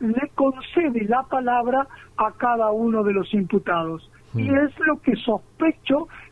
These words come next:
Speaker 1: que va a hacer la señora Cristina Fernández de Kirchner. ¿Es así? ¿Está correcto el planteo?
Speaker 2: Eh.
Speaker 1: Ahora, el plante-, o sea, la gente ayer, eh, se dirimía la contienda de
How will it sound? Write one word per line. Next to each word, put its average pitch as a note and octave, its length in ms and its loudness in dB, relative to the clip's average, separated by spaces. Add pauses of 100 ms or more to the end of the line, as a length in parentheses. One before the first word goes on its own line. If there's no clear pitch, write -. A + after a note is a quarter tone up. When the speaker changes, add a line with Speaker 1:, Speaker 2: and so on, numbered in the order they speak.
(100)
Speaker 1:
que G#3+ 180 4
va G3 280 2
a - 40 -2
hacer A3+ 340 0
la F#3+ 400 0
señora F#3 420 0
Cristina A3 520 -4
Fernández G#3 440 0
de - 40 -14
Kirchner. C#4 340 -8 (300)
¿Es A3 100 2 (100)
así? E4+ 200 -10 (340)
¿Está C#4 180 -4
correcto D4+ 460 0
el A#3 60 0
planteo? B3 520 0 (720)
Speaker 2:
Eh. E3 100 4
Speaker 1:
Ahora, G#3 320 0 (840)
el C4+ 180 2
plante-, D4+ 460 -2
o C4+ 100 0
sea, C#4+ 160 0
la D4 120 -2
gente F#4+ 380 -6 (120)
ayer, D4+ 500 -2 (460)
eh, G3+ 640 2 (100)
se A#3 100 2
dirimía A#3+ 720 -2
la A3 140 2
contienda A#3 800 0
de G#3 340 2